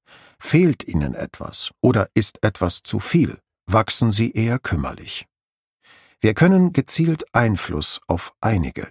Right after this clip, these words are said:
dieser Ressourcen nehmen, müssen aber wissen, dass die Wirkung manchmal nicht sofort eintritt. Wenn wir Pflanzen in unseren Garten bringen, müssen wir ihnen einen passenden Lebensraum schenken.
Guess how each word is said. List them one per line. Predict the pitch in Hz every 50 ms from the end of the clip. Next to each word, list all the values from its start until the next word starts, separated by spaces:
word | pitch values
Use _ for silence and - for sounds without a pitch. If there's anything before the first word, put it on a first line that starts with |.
| _ -
dieser | 87 73 67 69 - -
Ressourcen | - - - - 82 67 - - - - -
nehmen, | - - - - - - - - _ _ _ _ _ _ _ _
müssen | - - 110 117 - - 170 180
aber | - 127 117 104 90
wissen, | 101 101 95 - - 147 160 151 _ _ _ _ _ _ _ _ _ _ _
dass | - -
die | - 127 117 110
Wirkung | 151 175 180 - 156 147 139
manchmal | 117 110 120 127 - - 131 120 120
nicht | 123 127 127 - - -
sofort | - 135 - - - 135 92 - - -
eintritt. | - - 78 _ - - - - _ - _ _ _ _ _ _ _ _ _ _ _ _ _ _ _ _ _ _ _ _
Wenn | - 113 120 117
wir | 139 143 139
Pflanzen | - - 175 165 170 160 - - - 69 67
in | - - 107 110
unseren | - 120 120 113 104 113 101 101 101 113
Garten | - 127 131 131 - - - 62
bringen, | - - - - - - - - - _ _ _ _ -
müssen | - 104 113 - - 147 135
wir | 135 139 -
ihnen | 139 135 139 143 143 - -
einen | - 110 110 107 98 90 - _ _ -
passenden | - - 147 127 - - - 69 78 92 104 107
Lebensraum | 107 120 123 - 107 95 - - - - - -
schenken. | - - - - 98 - - -